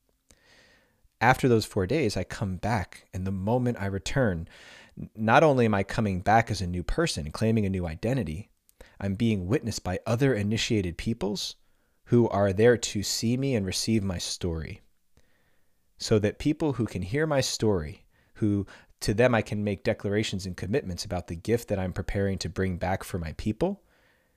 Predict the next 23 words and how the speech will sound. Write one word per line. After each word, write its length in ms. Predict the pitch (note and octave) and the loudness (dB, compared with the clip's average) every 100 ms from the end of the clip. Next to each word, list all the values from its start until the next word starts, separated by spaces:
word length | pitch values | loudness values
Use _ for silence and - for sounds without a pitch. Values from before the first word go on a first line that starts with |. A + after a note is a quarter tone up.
| _ _ _ | _ _ _
it 160 | G2 - | -4 4
then 200 | C3+ B2 | 6 6
builds 280 | A#2 G#2 A2+ | 2 2 2
in 220 | G#2 F#2+ | 0 0
this 200 | F#2+ - | -2 -2
level 240 | G2 F#2+ | -4 -2
of 80 | E2+ | -8
accountability 800 | F2 - F2+ D#2+ F#2+ G#2+ - - _ _ _ _ _ - | -6 -4 -4 -2 -2 -2 -4 -12 _ _ _ _ _ -10
so 200 | - G2 | -4 0
that 100 | G2 | 2
I 80 | |
can 160 | G2 G2 | 0 -2
incorporate 720 | F2 - - E3 G#2+ F2+ - | -6 -2 2 4 4 0 -4
my 140 | F2 E2+ | -8 -10
gift, 500 | D#2 E2 - - - _ _ - | -10 -10 -12 -20 -20 _ _ 2
third 200 | G#2+ A2+ | 2 2
stage, 460 | - - F#2+ - - _ _ | -4 -8 -8 -10 -14 _ _
for 180 | - G2 | -6 -2
the 60 | |
rest 240 | G2+ G2+ G#2 | 0 0 -2
of 60 | |
my 80 | G2+ | -2
life. 400 | A2 A#2 - - | -2 -4 -6 -16